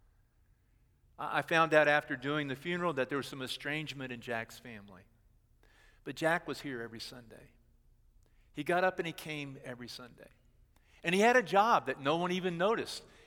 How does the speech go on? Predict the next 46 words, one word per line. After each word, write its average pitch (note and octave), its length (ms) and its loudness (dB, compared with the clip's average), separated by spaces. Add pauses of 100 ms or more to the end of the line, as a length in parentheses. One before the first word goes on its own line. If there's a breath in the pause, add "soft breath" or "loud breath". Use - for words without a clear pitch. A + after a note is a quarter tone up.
(140 loud breath)
They A#2+ 100 -4
didn't C3 240 -2
notice C#3 300 2
that D3 140 0
he C#3+ 60 2
did D3+ 200 2
it G3+ 180 2
and A#2+ 100 -12
didn't B2 240 -2
notice D#3 300 -4
when F#3 80 -8
he F3 60 -6
didn't F#3 240 -6
do B3 140 -2
it C4+ 80 -2
anymore. G#2+ 440 -10 (400 loud breath)
What E3+ 160 -2
Jack G#3 360 4
did C3 220 -2
was A#2+ 200 -2
there D3 100 -4
was B2 100 -8
these C#3 160 -10
little G#3+ 160 -4
pew F#3 320 -8
pads. A2+ 480 -2
Remember C#4+ 340 -10
the B3 120 -8
old A3 200 -4
days E3 300 -4
of A#2 180 -10
black D#3+ 400 -2
pew D#3+ 220 -8
pads A2+ 440 -8
that B2 120 -12
you C3 60 -12
would - 180 -16
put - 180 -8
in F3+ 100 -12
a C#3+ 40 -12
pew C#3+ 320 -6
with B2 140 -8
a A#2 40 -12
pencil A#2+ 520 -14
in A#2 80 -10
it, A#2+ 100 -12